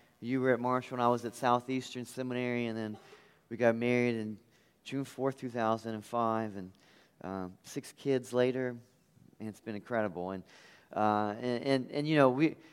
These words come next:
we have a great relationship. It's not perfect, um, but, uh, it, I love, I love being married,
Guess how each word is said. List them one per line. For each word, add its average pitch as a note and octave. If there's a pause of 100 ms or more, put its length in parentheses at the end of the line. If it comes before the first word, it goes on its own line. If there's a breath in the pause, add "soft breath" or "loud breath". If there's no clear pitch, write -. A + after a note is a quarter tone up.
(380 soft breath)
we D#3
have C#3+
a C3+
great C3
relationship. D3
It's C#3+
not C#3
perfect, D3 (200)
um, A#2+ (320 soft breath)
but, A#2+
uh, A2+
it, B2+
I B2+
love, C3+
I A#2
love B2
being A#2+
married, A#2